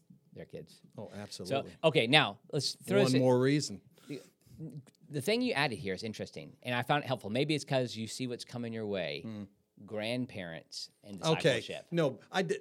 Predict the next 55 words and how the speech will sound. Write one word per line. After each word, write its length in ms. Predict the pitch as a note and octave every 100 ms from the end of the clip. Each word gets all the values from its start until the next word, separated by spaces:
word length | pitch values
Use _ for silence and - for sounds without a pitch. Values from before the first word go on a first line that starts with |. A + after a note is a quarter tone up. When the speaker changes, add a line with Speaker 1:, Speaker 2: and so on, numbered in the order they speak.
| E3+
Speaker 2:
I 120 | E3
don't, 200 | C#3+ C3 -
yeah. 260 | D#3+ A#2 - _ - _ _ - _ _ - - - -
Speaker 1:
Well, 140 | C#4
it 80 | G#4+
should 160 | A4+ F#4
be 80 |
coming 240 | - D3+ C#3
your 100 | A2
way. 80 | -
You 60 |
Speaker 2:
Yeah, 60 | F4
Speaker 1:
have 80 | F#4
Speaker 2:
yeah, 100 | C#4
Speaker 1:
two 60 |
Speaker 2:
no, 0 |
Speaker 1:
of 40 | A#3+
your 60 | -
Speaker 2:
it's 80 |
Speaker 1:
kids 80 | F3
Speaker 2:
coming. 100 | C4
Speaker 1:
around 60 | G3
Speaker 2:
It's, 80 | G3+
Speaker 1:
there. 80 | A3+
Speaker 2:
it's 80 | E3+
Speaker 1:
Yeah, 60 | E3
yeah, 60 |
Speaker 2:
coming 220 | A#3+ G#3+
my 160 | G3 E3+
Speaker 1:
yeah. 60 | E3
Speaker 2:
way 140 | C#3+
for 160 | - C#3
sure. 340 | F3 A#2+ F#2 -
Uh, 160 | C#3+ C3+
not 180 | E3+
yet, 180 | F3 C3+
but 80 | D3+
it's 100 | D#3
coming. 300 | - C#3 G#2 - - _
So 140 | - F3
I'm 100 | F3
not 140 | G#3+
a 40 |
grandparent, 400 | D#3 C3+ B2+ C3 G#2+
but 100 | B2+
this 140 | G#3
is 40 |
what 120 | A3+ D#3+
happened. 220 | G#2+ A2
When 120 | C#3+
you 60 | C#3+
go 160 | B2+
do 120 | F3 A3
seminars, 440 | - C#3+ B2+ B2+
there's 180 | C#3+ -